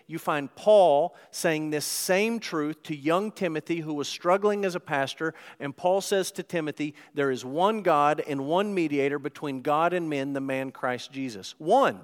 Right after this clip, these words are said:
one mediator. One name given that has the power to save. One way, one truth, one life. It's not very popular today. It wasn't very popular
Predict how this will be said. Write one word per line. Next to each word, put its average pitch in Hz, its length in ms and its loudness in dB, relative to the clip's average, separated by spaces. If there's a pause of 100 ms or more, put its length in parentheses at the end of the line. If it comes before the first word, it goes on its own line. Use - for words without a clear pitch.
one 220 280 0
mediator. 196 640 -2 (1040)
One 233 520 4
name 165 520 2 (920)
given 143 480 2 (600)
that 143 160 0
has 170 200 2
the 156 100 -2
power 147 400 0
to 135 100 -6
save. 104 500 -4 (260)
One 208 480 2
way, 196 260 4
one 190 400 0
truth, 185 420 -2
one 175 300 0
life. 147 560 -2 (1500)
It's - 100 -16
not 135 100 -4
very 147 160 -2
popular 147 460 -4
today. 110 380 -6 (2250)
It 143 120 0
wasn't 160 360 -2
very 139 220 -2
popular 135 640 -4